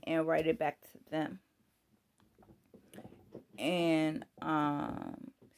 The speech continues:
so, like, what would be, like, so basically I do topics, and I do a, um,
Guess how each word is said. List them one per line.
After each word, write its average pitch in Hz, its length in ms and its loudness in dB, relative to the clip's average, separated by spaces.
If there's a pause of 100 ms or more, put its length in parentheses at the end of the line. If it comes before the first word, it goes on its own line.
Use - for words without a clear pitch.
so, 165 180 6
like, 160 400 4 (280)
what 196 200 8
would 202 220 8
be, 190 360 0
like, 170 300 6
so 170 140 -10
basically 190 260 4
I 180 80 10
do 175 200 2
topics, - 840 -4 (140)
and 170 120 -4
I 160 120 2
do 160 420 -8 (640)
a, 160 460 0 (100)
um, 160 520 -4